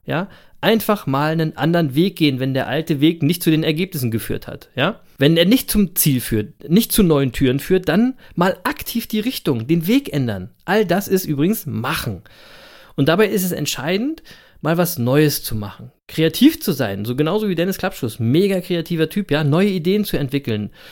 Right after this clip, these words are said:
neue Konzepte, neue Lösungen. Denn immer das Gleiche machen, es ist immer wieder,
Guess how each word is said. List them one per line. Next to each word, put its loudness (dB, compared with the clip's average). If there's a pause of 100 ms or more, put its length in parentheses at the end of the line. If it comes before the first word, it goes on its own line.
(160)
neue 2
Konzepte, -2
neue 2
Lösungen. 0 (640)
Denn -2
immer 2
das -2
Gleiche 0
machen, 0
es -4
ist -10
immer 2
wieder, 0